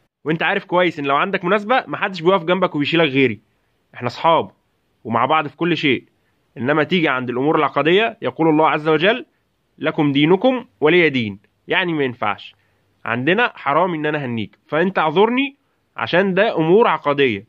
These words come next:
دي أمور ليها علاقة بالدين. افتكر كده مين اللي شالك في فرحك؟ هتلاقيني أنا. افتكر كده مين اللي جري معاك لما كان عندك ظرف؟ هتلاقيني أنا.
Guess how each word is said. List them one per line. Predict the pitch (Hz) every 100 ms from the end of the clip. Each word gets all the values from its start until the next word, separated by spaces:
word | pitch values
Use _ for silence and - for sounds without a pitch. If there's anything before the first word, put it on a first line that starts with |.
| -
دي | 131 156
أمور | 156 190 220
ليها | 190 170
علاقة | 147 160 160
بالدين. | 127 117 101 98 _ _
افتكر | 196
كده | 175 196
مين | 190
اللي | 202
شالك | 190 202 202
في | 175
فرحك؟ | 208 262 262 _ -
هتلاقيني | 139 160 165 135
أنا. | 110 - _ _
افتكر | _ 180 180
كده | - 185 185
مين |
اللي | 196 185
جري | 196 190
معاك | 175 -
لما | 180 160
كان | 156 147
عندك | 175 180 151
ظرف؟ | 170 254 - _ _
هتلاقيني | 143 151 160 165 143
أنا. | 113